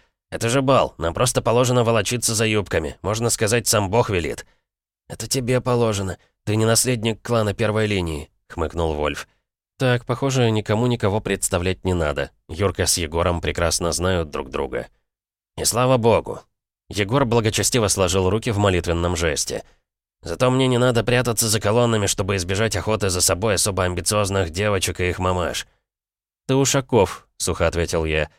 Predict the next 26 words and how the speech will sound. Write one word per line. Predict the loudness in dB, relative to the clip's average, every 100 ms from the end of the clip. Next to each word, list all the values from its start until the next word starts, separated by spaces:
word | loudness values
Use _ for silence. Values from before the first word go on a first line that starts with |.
| _ _ -8
«Не | 0 2
думаю, | 4 6 6 4
что | 0 0
кто-то | 0 2
из | 2 2
этих | 2 0
девиц | 0 0 0
посчитает | 0 0 0 0 0 0
тебя | 0 0
плохой | 2 0 0
партией. | 0 0 -2 -2 -4 -4 _ _ -6
Вот | -4 0
только | 0 0
как | 0 2
у |
наследника | 4 4 2 2 0 2
не | 0
первой | 2 2 4 4
линии | 4 2 2
ты | 2 0
имеешь | 2 2 0
хоть | -2 -2
призрачную | -2 0 2 0 2 2 2
надежду | 2 0 0 2
на | 2
выбор». | 2 2 -2